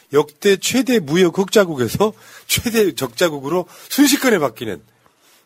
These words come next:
이런 상황이 벌어져서 지금 윤석열 지지율은 유시민 작가의 이야기에 의하면 일 층에 있던 국정수행 지지율이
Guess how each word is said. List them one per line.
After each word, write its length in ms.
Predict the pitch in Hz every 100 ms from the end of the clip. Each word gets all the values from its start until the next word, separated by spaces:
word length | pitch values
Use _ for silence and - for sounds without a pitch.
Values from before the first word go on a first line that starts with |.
| - 143 _
이런 200 | 147 156
상황이 300 | 165 170 170
벌어져서 760 | 139 127 139 107 87 139 120 78 _ - - -
지금 180 | - 147
윤석열 600 | 160 190 196 185 165 139 - _ _ _ _
지지율은 640 | - 147 175 185 160 185 156
유시민 300 | 147 175 165
작가의 360 | 131 - 147
이야기에 240 | 127 120 120
의하면 440 | 110 110 156 208 - _ _ _ _ _ _ _ -
일 160 | 151 185
층에 200 | 226 220
있던 300 | 180 185 175
국정수행 600 | 135 151 - 165 147 156
지지율이 580 | 120 123 135 127 170 233